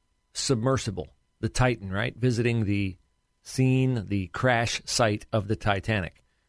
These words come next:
And had the five people on board run out of oxygen, was there a way that perhaps the oxygen could have been conserved? There was banging. We heard banging. Every half hour, banging, banging, banging, banging, banging, banging.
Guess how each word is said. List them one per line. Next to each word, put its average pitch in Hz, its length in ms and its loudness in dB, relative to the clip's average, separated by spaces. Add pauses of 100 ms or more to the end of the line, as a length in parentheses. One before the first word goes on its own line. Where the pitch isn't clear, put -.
(500)
And 95 280 -6
had 135 280 0
the 131 100 2
five 127 420 0
people 120 280 2
on 117 160 2
board 113 340 2
run 113 220 0
out 113 120 0
of 101 80 -2
oxygen, 110 760 0 (1040)
was 104 80 -2
there 127 100 6
a 120 80 4
way 123 320 4
that 131 140 0
perhaps 120 360 -4
the 113 120 -2
oxygen 107 560 -4
could 110 140 0
have 87 120 -4
been 107 160 0
conserved? 131 960 2 (1000)
There 104 100 -4
was 107 100 -2
banging. 147 880 4 (100)
We 98 60 -8
heard 110 220 0
banging. 160 640 4 (260)
Every 123 160 4
half 139 260 6
hour, 147 240 6
banging, 143 440 4
banging, 143 360 4
banging, 143 340 4
banging, 139 360 4
banging, 139 340 6
banging. 139 500 4